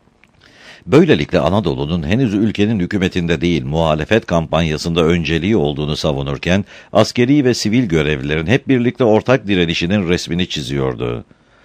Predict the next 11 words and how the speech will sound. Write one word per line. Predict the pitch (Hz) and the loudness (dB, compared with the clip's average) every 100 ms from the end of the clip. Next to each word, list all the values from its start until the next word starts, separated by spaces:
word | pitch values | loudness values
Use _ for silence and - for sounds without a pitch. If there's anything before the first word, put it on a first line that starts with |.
| - - - - | -20 -20 -20 -4
Mustafa | 131 - 165 170 | -4 0 2 4
Kemal | 165 160 | 2 2
Amasya'da | 90 101 127 - 71 85 | 2 2 0 -2 -2 0
konumunu | 85 82 76 90 | 0 0 0 -2
güçlendirmişti | 82 76 73 73 71 69 78 - 60 | -2 -4 -2 -2 -2 -4 -4 -4 -4
ama | - 90 69 | -2 -2 0
henüz | 95 85 | 0 0
Anadolu | 73 80 85 76 78 | -2 -2 0 -2 -2
direnişinin | 78 76 78 78 78 101 | -4 -4 -4 -4 -2 0
liderliğini | 78 80 82 76 78 80 | 0 0 0 0 -4 -4
kazanamamıştı. | 104 85 73 85 80 69 69 - 67 65 | -4 -2 -2 -2 -2 -4 -6 -8 -6 -6